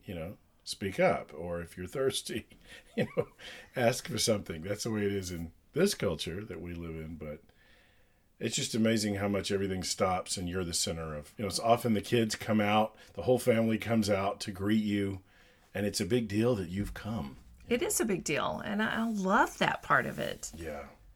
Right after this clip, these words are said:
Speaker 1: I loved it.
Speaker 2: And, and I, I guess also it's not focused so much on what you're doing together, so coming over to watch a movie or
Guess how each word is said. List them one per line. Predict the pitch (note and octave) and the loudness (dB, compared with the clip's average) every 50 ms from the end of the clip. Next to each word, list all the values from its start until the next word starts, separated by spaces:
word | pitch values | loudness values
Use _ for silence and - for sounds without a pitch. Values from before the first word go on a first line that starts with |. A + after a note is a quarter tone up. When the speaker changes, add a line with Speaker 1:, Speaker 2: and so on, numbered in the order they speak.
| _ _ _ _ - _ _ - | _ _ _ _ -20 _ _ -12
Speaker 1:
I | E2 | -10
loved | D#2+ E2 E2 D#2 D#2 - - | -8 -6 -6 -8 -8 -10 -12
it. | D2 C#2+ - - - - | -14 -14 -16 -4 2 4
Speaker 2:
And, | C4+ C4 | 4 4
and | - - C4+ C4+ C4+ | 6 6 4 6 6
I, | C4 B3+ A#3+ - - | 6 4 4 2 2
I | A#3 A#3 | 2 2
guess | A3 D4 D4+ D4 - - | 2 0 -2 0 0 0
also | - G#3+ G#3+ - B3+ A#3+ A#3 A3 | 0 0 0 -2 0 0 0 0
it's | - - F#3+ - - | -2 -4 -4 -2 0
not | A3+ A#3 A#3 B3 A#3+ - - - _ | 0 0 0 0 -4 -4 -10 -20 _
focused | - - A3+ G#3+ A3 A#3 G#3+ - - | -2 0 0 2 2 0 -2 0 2
so | G#3+ G#3 | 2 2
much | G#3 G3+ G3 G3 - - - | 4 2 2 0 -4 -4 -2
on | F#3 F#3+ F#3 F3 F3+ F3 - - - - - - _ _ _ _ _ _ _ _ _ _ _ _ _ _ _ _ | -2 0 0 0 -2 -4 -6 -10 -18 -20 -20 -20 _ _ _ _ _ _ _ _ _ _ _ _ _ _ _ _
what | - E3+ E3+ F#3 G3+ G#3 G#3 - | -8 -4 0 4 4 4 4 4
you're | G3 F#3 F#3+ F#3+ F#3 F#3 | 0 0 2 4 4 4
doing | E3 - - G3 F#3+ G#3+ B3 A#3+ G#3 E3+ F3 D#3+ - | 2 2 0 0 2 2 4 2 2 0 -2 -6 -8
together, | - - - D#3 C#3+ C3+ - C3+ D3+ F3 F3 | -10 -6 -2 -2 -2 0 0 0 -2 -2 -2
so | - - - E3+ E3 D#3+ D#3+ D#3+ D#3+ D3+ D3 C#3+ - - _ _ _ _ _ _ | -4 -2 0 2 4 4 4 4 2 0 -2 -4 -8 -10 _ _ _ _ _ _
coming | - - G3+ G3+ F#3+ F3+ | -2 0 0 2 2 0
over | F3+ E3+ F3+ E3+ | 0 0 0 -2
to | - - E3 | -2 -2 -4
watch | D3+ D3 - D#3+ D#3 D3+ - - | -4 -2 -2 -2 -2 -2 -2 -2
a | D#3+ | -2
movie | D#3 D3 D3 D3+ C#3+ - D3 B2+ A#2+ - - - | 0 0 -2 -2 -2 -4 -4 -4 -4 -6 -4 -4
or | D3 D3 C#3+ C#3 C3+ - - | -2 0 0 -2 -2 -6 -10